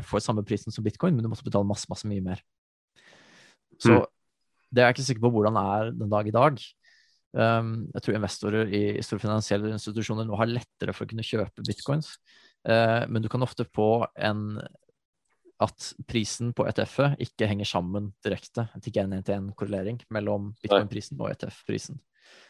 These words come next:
Speaker 1: Det er en ting man må vegre seg litt for, eh, og sjekke det før man handler E T F-er.
Speaker 2: Mm. Det er, det er jo en rekke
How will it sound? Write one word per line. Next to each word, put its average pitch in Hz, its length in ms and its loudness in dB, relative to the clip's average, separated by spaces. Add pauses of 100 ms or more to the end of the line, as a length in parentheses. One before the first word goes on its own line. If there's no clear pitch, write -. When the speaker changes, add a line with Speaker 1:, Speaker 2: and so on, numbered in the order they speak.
Speaker 1:
Det 117 160 2
er 117 120 4
en 113 80 -4
ting 110 120 -2
man 107 140 0
må 107 120 4 (300)
vegre 104 240 2
seg 104 200 -4
litt - 340 -16
for, 185 180 4 (800)
eh, 110 480 0
og - 320 -8
sjekke 110 240 0
det 95 100 2
før 101 140 -2
man 104 80 2
handler 101 260 -2
E 101 80 -4
T - 80 -2
F-er. - 240 -8 (520)
Speaker 2:
Mm. 113 280 2 (260)
Det 117 80 6
er, 110 140 10
det 117 60 10
er 117 40 12
jo 143 80 10
en 175 80 10
rekke - 280 0